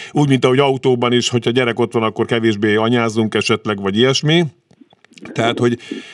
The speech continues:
a példamutatás az, az, az, az, az egy nagyon jó tanítómester, gondolom én.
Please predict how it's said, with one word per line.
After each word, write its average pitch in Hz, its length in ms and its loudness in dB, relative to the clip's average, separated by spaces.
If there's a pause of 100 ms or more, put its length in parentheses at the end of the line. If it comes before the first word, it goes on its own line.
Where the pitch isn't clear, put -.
a - 80 -8
példamutatás 139 720 0
az, 131 120 0
az, 127 220 -2
az, 127 260 -2
az, 127 280 -2
az 120 140 0
egy 123 100 4
nagyon 127 220 2
jó 107 120 2
tanítómester, 104 680 -2
gondolom 104 420 0
én. 95 200 -2